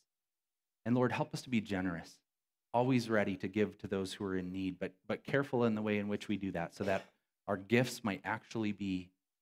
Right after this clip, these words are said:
helpful to them. Help us to do this, Lord. We need your wisdom.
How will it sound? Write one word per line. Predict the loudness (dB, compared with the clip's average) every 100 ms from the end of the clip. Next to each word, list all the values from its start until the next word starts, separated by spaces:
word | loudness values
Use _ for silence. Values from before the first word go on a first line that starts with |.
| _
helpful | -6 -4 -6
to | -6
them. | -8 -8 -16 _ _ _ _ _ _ _ _ _ _ -2
Help | 0
us | -4 -2
to | -2
do | -2
this, | -4 -6
Lord. | -4 -4
We | -2 -2
need | -2 -4
your | 0
wisdom. | 4 4 2 0 0